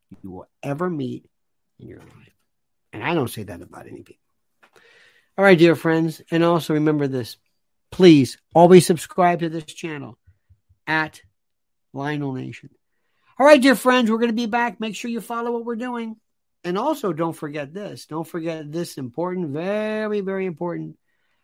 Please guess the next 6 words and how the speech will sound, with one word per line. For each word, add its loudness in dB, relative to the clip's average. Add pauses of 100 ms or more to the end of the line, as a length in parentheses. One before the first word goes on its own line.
(260)
I 6
do 10
a 8
regular 2 (220)
private, 0 (280)
private, -4